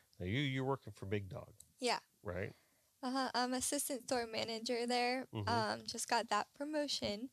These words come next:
Speaker 1: Oh, congratulations.
Speaker 2: And it's our first ever assistant store manager. <laughs>
Speaker 1: Mm-hmm.
Speaker 2: And then I also go to F A U in Boca. So,
Speaker 1: Very
Speaker 2: um,
Speaker 1: cool.
Speaker 2: I, I'm a business major,
Speaker 1: Mm-hmm.
Speaker 2: and I started out being a marine biology major.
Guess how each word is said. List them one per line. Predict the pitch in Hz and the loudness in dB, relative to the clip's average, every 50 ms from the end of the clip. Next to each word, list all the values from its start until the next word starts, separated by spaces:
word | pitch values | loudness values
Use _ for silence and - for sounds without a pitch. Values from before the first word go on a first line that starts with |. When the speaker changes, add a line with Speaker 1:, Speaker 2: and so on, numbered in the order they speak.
| - - - - - | -10 -16 -10 -2 0
Speaker 1:
Oh, | 156 139 | 0 0
congratulations. | - 123 110 107 117 117 262 - - 156 147 - - | 2 2 2 4 6 6 6 6 6 4 2 2 2
Speaker 2:
And | - 294 | 0 0
it's | 254 - | 2 4
our | 285 262 262 | 4 4 4
first | 247 - 254 233 254 269 - - - | 2 0 0 2 2 2 2 2 2
ever | 233 226 226 240 | 2 2 2 2
assistant | 233 226 - - - - - 254 247 254 | 0 0 0 2 2 2 2 0 -4 -4
store | - 302 311 320 | -2 -2 0 0
manager. | 277 240 220 214 208 208 208 - 233 254 277 262 | 0 -2 -2 -2 -4 -6 -8 -6 -6 -6 -6 -4
<laughs> | 269 294 | -2 0
Speaker 1:
Mm-hmm. | - 285 285 339 302 294 - - - - _ 254 | 2 4 6 6 4 4 0 -4 -16 -4 _ 4
Speaker 2:
And | 254 254 247 247 | 4 6 6 4
then | 247 240 | 4 6
I | 247 240 | 6 6
also | 233 262 - - 320 302 | 6 6 6 4 6 6
go | 285 269 | 6 6
to | 247 - | 6 6
F | 233 247 - 233 | 4 4 4 4
A | 233 220 208 | 2 4 4
U | 214 214 208 | 4 4 4
in | 202 208 202 233 | 2 0 0 2
Boca. | 208 196 190 - - - - 247 - - - - - - - - - | 2 2 2 2 0 0 0 -2 -6 -12 -20 -20 -20 -20 -20 -14 -2
So, | - - 233 | 4 6 8
Speaker 1:
Very | 226 214 214 214 | 10 10 10 8
Speaker 2:
um, | 208 202 202 202 208 | 8 6 4 4 2
Speaker 1:
cool. | 214 220 - - | -2 -2 0 2
Speaker 2:
I, | 233 233 233 214 - _ - | 4 4 4 2 0 _ 4
I'm | 220 220 220 247 | 4 4 4 2
a | 240 | 2
business | 220 214 208 - 214 202 226 - - | 2 2 2 2 0 -2 -2 -2 -4
major, | 214 208 202 196 - 208 202 202 208 233 - - - - - - | -4 -4 -4 0 0 0 0 0 -2 -4 -8 -14 -20 -12 -6 -4
Speaker 1:
Mm-hmm. | 104 95 101 101 104 - | -2 -2 -2 -4 -4 -2
Speaker 2:
and | 220 214 214 214 208 104 104 196 196 202 208 - - _ _ _ _ _ _ - | -2 0 0 2 2 2 0 0 -2 -4 -6 -8 -12 _ _ _ _ _ _ 2
I | 226 226 | 4 4
started | 226 - 262 277 277 269 254 226 | 6 8 8 8 10 8 8 8
out | 233 233 226 - 226 - | 8 6 6 4 2 0
being | 226 220 220 214 220 214 214 | 0 2 2 2 2 2 4
a | 208 202 202 202 196 | 4 6 6 4 4
marine | 202 220 220 214 214 208 | 2 2 2 2 2 4
biology | 214 214 214 208 208 214 220 208 247 240 233 240 | 4 6 6 8 8 6 6 4 2 0 2 4
major. | 247 247 254 247 - 262 269 277 294 | 4 4 4 6 6 8 8 8 6